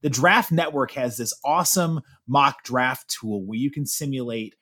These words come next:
how many rounds and what team you're representing and go through and, and you actually pick the players that are available on the board as the board breaks. And so I did my first ever one this morning.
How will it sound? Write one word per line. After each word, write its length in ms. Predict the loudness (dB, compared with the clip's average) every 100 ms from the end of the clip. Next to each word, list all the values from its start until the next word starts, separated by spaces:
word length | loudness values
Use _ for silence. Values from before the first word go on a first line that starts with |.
| _ _
how 160 | -2 2
many 180 | 2 4
rounds 600 | 4 6 4 2 0 0
and 100 | -2
what 200 | -4 -4
team 300 | -6 -4 -2
you're 140 | 0
representing 640 | 0 0 -2 0 -2 -2
and 160 | -2 -2
go 180 | 0 0
through 380 | -2 0 0 0
and, 160 | -2
and 180 | -4 -2
you 120 | -2
actually 300 | -2 -2 -4
pick 280 | -4 -8 -8
the 80 | -10
players 480 | -6 -2 0 0 -2
that 100 | -4
are 100 | -2
available 380 | 0 0 0 -4
on 140 | -4
the 80 | -6
board 500 | -4 -4 -2 -4 -6 _ _ _ 0
as 400 | 2 2 0 -2
the 80 |
board 460 | -4 -2 -2 -4 -6 -4
breaks. 500 | -2 -2 -2 -4 -4 -8 _
And 160 | -6 0
so 80 | 2
I 80 |
did 160 | 2 2
my 140 | 0
first 420 | -2 -2 -2 2 0
ever 180 | 2
one 260 | 2 2 0
this 200 | 0 0
morning. 480 | 2 2 2 0